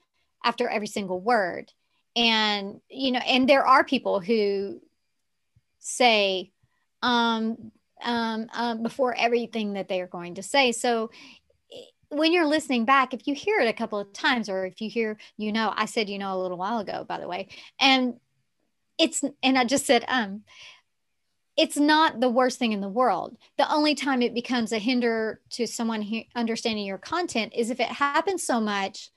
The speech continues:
that they start to tune you out, or if they feel annoyed by it, right? So it's just a matter of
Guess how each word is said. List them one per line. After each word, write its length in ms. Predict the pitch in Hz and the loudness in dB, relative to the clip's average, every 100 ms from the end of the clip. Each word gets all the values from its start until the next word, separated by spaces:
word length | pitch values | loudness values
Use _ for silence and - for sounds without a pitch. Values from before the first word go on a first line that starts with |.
| _ _ _ - | _ _ _ -14
that 480 | 208 226 220 214 208 - _ _ _ _ _ - | 0 4 6 4 2 -4 _ _ _ _ _ -12
they 180 | 220 240 | 0 0
start 220 | 240 247 | 0 -2
to 80 | 226 | -4
tune 300 | 220 - 226 | -8 -2 0
you 160 | 208 202 | -2 -4
out, 360 | - 196 185 - _ - _ _ _ - | -2 0 0 -6 _ -20 _ _ _ 0
or 220 | 269 254 | 4 6
if 320 | 247 240 247 | 6 2 0
they 200 | 226 233 | 2 2
feel 480 | - 254 226 220 220 | 2 0 2 2 0
annoyed 480 | 220 202 208 208 185 | -4 -4 -2 -2 0
by 220 | 185 180 | -2 -2
it, 180 | - - | -6 -10
right? 400 | 220 214 208 220 _ _ _ | -6 -4 -4 -6 _ _ _
So 500 | - - 254 233 214 - _ _ - _ _ _ _ _ _ _ _ _ - | -10 2 4 4 0 -8 _ _ -20 _ _ _ _ _ _ _ _ _ 0
it's 200 | 269 - | 0 0
just 220 | 320 311 | -4 0
a 60 | 269 | 2
matter 520 | 233 233 226 214 220 226 | 4 4 4 2 0 0
of 500 | 202 196 190 190 | 0 0 -2 -8